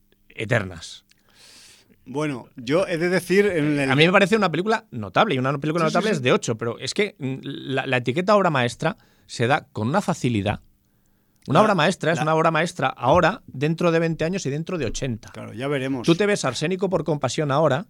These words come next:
Speaker 1: y es una obra maestra. Pero a mí no me digáis que The Batman es una obra maestra porque el tiempo
Speaker 2: Todavía
Speaker 1: dirá si es una, claro.
Speaker 2: todavía no lo ha
Speaker 1: Y
Speaker 2: ju-, no la ha juzgado el tiempo.
Speaker 1: Eh, efectivamente.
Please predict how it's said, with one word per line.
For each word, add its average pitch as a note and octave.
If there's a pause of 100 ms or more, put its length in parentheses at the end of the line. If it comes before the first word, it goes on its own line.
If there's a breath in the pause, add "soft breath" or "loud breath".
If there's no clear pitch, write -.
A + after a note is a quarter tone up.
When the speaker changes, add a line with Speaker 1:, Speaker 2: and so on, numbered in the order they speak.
Speaker 1:
y C3+
es D3+
una D#3+
obra B2
maestra. G2+ (640)
Pero -
a -
mí A#2
no F#3+
me G3
digáis D3
que B2
The A2+
Batman C#3
es D3
una C3+
obra C3
maestra D3
porque B2+
el G#2+
tiempo C3+ (220)
Speaker 2:
Todavía A2
Speaker 1:
dirá C#3
si A2
es A#2
una, A#2+ (100)
claro. B2
Speaker 2:
todavía A#2+
no F3+
lo E3
ha D#3
Speaker 1:
Y C3+
Speaker 2:
ju-, E3+
no E3
la E3+
ha E3+
juzgado D3+
el C3+
tiempo. B2
Speaker 1:
Eh, A2+
efectivamente. G#2+